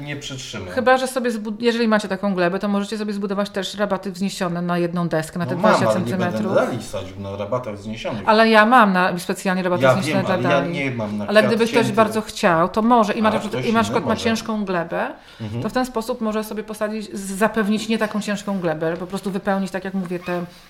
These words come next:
Speaker 2: zagony porządnie przekompostowaną materią organiczną i w to posadzić. Możecie się pokusić. Ja wiem, że właśnie w Sussex, tam w tych, tych takich okolicach Kent, czyli raczej południowa, e, południowa Anglia, to tam, mm, często nie wykopują wielu roślin, takich, których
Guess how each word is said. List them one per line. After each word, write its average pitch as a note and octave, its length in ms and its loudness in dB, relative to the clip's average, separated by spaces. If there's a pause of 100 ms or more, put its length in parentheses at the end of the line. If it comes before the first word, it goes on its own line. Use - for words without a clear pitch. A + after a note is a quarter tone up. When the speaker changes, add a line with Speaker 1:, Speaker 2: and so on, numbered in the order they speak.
(100)
Speaker 2:
zagony F#3+ 460 0
porządnie G#3+ 600 2
przekompostowaną E3+ 960 -8
materią E3 460 -6
organiczną E3+ 460 -8
i G3+ 80 -6
w - 20 -20
to G3 140 -4
posadzić. F#3+ 460 -6 (500)
Możecie A3+ 220 0
się A#3+ 120 -4
pokusić. A#3+ 420 -4
Ja A3 120 2
wiem, A#3+ 220 2
że G3 120 -2
właśnie G3 280 -4
w G3+ 80 -10
Sussex, A3 840 0
tam F#3 220 -4
w - 100 -16
tych, G3+ 200 -6
tych - 200 -10
takich G#3 260 -10
okolicach G3 480 -6
Kent, A3 520 2 (480)
czyli A#3 280 0
raczej A3+ 280 2
południowa, G#3+ 800 2
e, F#3 220 -4
południowa G3 500 -2
Anglia, F3+ 600 -2 (200)
to G#3+ 80 -8
tam, G3+ 340 0
mm, G#3 460 -2
często A3+ 260 -4
nie A3 120 -2
wykopują G#3 540 -6
wielu E3+ 260 -2
roślin, D#3+ 320 -4
takich, E3 260 -8
których F#3 260 -4